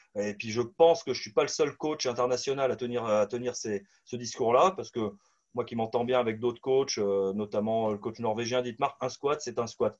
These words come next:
Et comme par hasard, les anciens qui tiennent ce discours-là, des, des coachs que je peux côtoyer, que ce soit des Russes ou des, des Norvégiens,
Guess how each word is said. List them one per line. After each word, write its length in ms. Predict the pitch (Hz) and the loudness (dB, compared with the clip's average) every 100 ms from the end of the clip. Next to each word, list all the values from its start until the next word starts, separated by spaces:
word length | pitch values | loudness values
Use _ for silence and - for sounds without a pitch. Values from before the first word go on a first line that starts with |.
| _ _ _ | _ _ _
Et 80 | 113 | 0
comme 200 | 156 139 | 0 2
par 140 | 143 | 4
hasard, 220 | 147 156 135 | 4 4 4
les 140 | 113 | 2
anciens 280 | 139 - 147 | -2 -4 -6
qui 120 | 123 | -8
tiennent 160 | 110 120 | -6 -6
ce 120 | - | -4
discours-là, 580 | 113 107 127 107 151 180 | -8 -8 -2 2 2 2
des, 100 | 120 | -2
des 180 | 107 110 | -6 -6
coachs 240 | 110 120 - | -2 -2 -2
que 80 | |
je 100 | 104 - | -10 -10
peux 100 | 107 | -10
côtoyer, 480 | 110 113 110 160 | -6 -4 0 0
que 60 | 190 _ | -2 _
ce 60 | - | -4
soit 100 | 113 | -2
des 120 | 110 | -2
Russes 320 | 110 131 131 | -2 -6 -6
ou 60 | 110 | -6
des, 180 | 107 98 _ _ | -6 -6 _ _
des 60 | 117 | -2
Norvégiens, 500 | 117 120 120 170 | 0 0 2 0